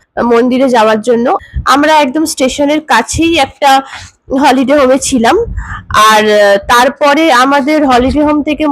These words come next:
মন্দিরটা ছিল একদম একটুখানি। সেই জন্য আমরা খুব তাড়াতাড়ি সকালে রেডি হয়ে স্নান টান করে একদম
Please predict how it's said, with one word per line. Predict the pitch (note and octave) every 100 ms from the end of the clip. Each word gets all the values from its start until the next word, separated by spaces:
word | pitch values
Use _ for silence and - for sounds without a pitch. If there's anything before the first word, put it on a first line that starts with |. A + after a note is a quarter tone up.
| C4
মন্দিরটা | A#3+ B3+ C4+ - D4
ছিল | D4+ C4+ C#4+ A3+
একদম | A3 C4+ D4 -
একটুখানি। | - B3+ B3+ A#3 C#4+ G#4+ -
সেই | - C#4 C4+
জন্য | C#4 C#4 C#4+ D4 C#4+ D4+ - - - -
আমরা | B3 C4 B3+ C4 -
খুব | D4+ -
তাড়াতাড়ি | C4+ B3+ C#4 C4+
সকালে | C4 A#3+ B3+ C4+
রেডি | A#3+ A3+ B3+
হয়ে | C4+ C4
স্নান | B3 G#3+ A3
টান | B3+ C4
করে | C4+ B3+
একদম | A3+ A3+